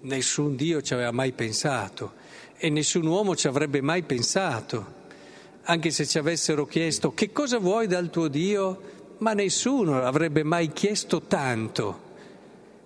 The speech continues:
e in questo modo. Al di là di questo, ma voi vi rendete conto cosa può voler dire per una persona sentirsi guardati così?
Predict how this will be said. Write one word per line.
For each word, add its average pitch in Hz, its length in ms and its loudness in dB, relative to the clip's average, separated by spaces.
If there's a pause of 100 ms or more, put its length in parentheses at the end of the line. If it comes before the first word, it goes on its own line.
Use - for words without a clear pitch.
(100)
e 170 140 2
in 160 180 2
questo 170 420 0
modo. 139 680 0 (1160)
Al 214 120 2
di 208 100 4
là 269 140 2
di 240 120 0
questo, 160 800 0 (640)
ma 202 240 0 (200)
voi 247 260 0
vi 175 160 2
rendete 175 480 2
conto - 880 -4
cosa 240 300 2
può 233 180 0
voler 175 380 2
dire 240 240 0
per 175 240 0
una 165 200 2
persona 196 520 2
sentirsi 175 560 0
guardati 143 540 0
così? 123 520 -2